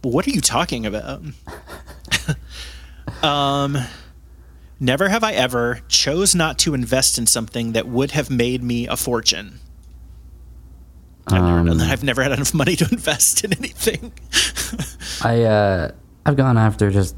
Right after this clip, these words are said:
Speaker 2: a couple different, I guess, things, and I, you know, I don't put anything too much in. I always just, like,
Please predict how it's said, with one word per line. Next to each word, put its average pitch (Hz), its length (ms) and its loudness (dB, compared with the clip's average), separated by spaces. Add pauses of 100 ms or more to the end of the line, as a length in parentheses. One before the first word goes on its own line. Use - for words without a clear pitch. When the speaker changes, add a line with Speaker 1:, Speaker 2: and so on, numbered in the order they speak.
(200)
Speaker 2:
a 104 60 0
couple 85 340 -2
different, 82 440 0 (540)
I - 60 0
guess, 85 400 0 (440)
things, 87 340 4
and 80 480 2 (140)
I, 85 120 0
you 87 320 0
know, 85 80 4
I 82 60 2
don't 90 200 2
put 90 260 0 (340)
anything 85 500 4
too - 200 0
much 90 300 2
in. 107 280 2 (160)
I 85 60 2
always 82 260 2
just, - 160 -8
like, - 140 -2